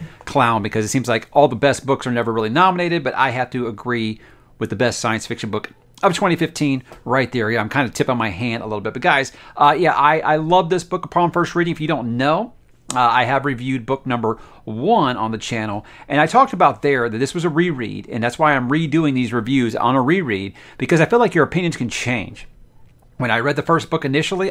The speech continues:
I wasn't sure if I was gonna continue with the series. The only reason I did is 'cause I'd already had all these on hardcover and said, "Well, I guess I'll go ahead and try the second book," and it blew me away. I loved it.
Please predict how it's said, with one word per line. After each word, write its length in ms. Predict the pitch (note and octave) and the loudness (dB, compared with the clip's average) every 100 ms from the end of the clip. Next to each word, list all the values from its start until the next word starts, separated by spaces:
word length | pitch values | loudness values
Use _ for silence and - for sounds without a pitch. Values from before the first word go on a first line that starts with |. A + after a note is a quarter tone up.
| - | 0
I 80 | C#3+ | 4
wasn't 300 | F3 G#3 F3+ | 4 4 0
sure 120 | G3+ | 2
if 80 | F3+ | 2
I 40 | |
was 100 | D#3+ | 2
gonna 140 | D#3 | -2
continue 340 | C3+ B2+ F3 D#3+ | -4 -4 -2 -2
with 120 | D3 | -4
the 40 | |
series. 380 | - - E3+ A2 | -6 -4 -2 -2
The 80 | - | -4
only 160 | C#3+ F#3 | -2 -2
reason 180 | E3 | 0
I 40 | B2+ | -2
did 360 | A2+ F3 A2 - - - | 0 0 0 -4 -18 -8
is 100 | A#2+ | -6
'cause 140 | B2+ C3 | -2 0
I'd 120 | C3+ | 2
already 180 | C#3 B2 | 2 0
had 160 | A#2+ A#2 | 0 0
all 100 | C3 | 0
these 220 | C3 A#2+ | 0 -2
on 80 | A2 | -2
hardcover 480 | A2 A#2+ D#3+ F#3+ F#3 - | -4 -2 -2 -2 -8 -14
and 120 | B2 | -6
said, 160 | C#3+ | -4
"Well, 360 | G#3+ A#3 - - - D#3+ | 4 4 4 -4 -14 -12
I 80 | A3+ | -2
guess 160 | A3+ A3 | 0 2
I'll 80 | |
go 120 | E3+ D3 | 2 2
ahead 120 | C#3+ | 0
and 80 | A#2 | -4
try 300 | - D3 B2+ | 0 0 0
the 40 | |
second 200 | B2 G2+ | -4 -8
book," 100 | G#2+ C3+ | -8 -4
and 100 | D#3 | -6
it 80 | |
blew 180 | C#3 D3 | -2 -2
me 100 | C#3 | -2
away. 300 | C3+ F#3+ - - | -2 -2 -6 -4
I 140 | C3+ | -2
loved 340 | C#3 D#3+ D#3+ | 2 2 2
it. 140 | - | -2